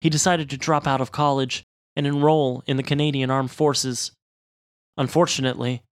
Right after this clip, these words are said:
after only sixteen days, Jackson asked to be released from the recruit school. Much like when he was in school, Jackson became the butt of all jokes while in the recruit school,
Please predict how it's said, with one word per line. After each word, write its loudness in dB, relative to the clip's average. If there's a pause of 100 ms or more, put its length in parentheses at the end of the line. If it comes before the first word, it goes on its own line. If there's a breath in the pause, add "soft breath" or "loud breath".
(300)
after 2
only 0
sixteen -4
days, -2 (340)
Jackson 0
asked 0
to -2
be 2
released 0
from -2
the -4
recruit -4
school. -4 (1300)
Much 0
like 2
when 0
he -4
was -2
in -2
school, -2 (400)
Jackson 0
became -2
the -2
butt 0
of 0
all 2
jokes -2
while 2
in -2
the -2
recruit -2
school, -2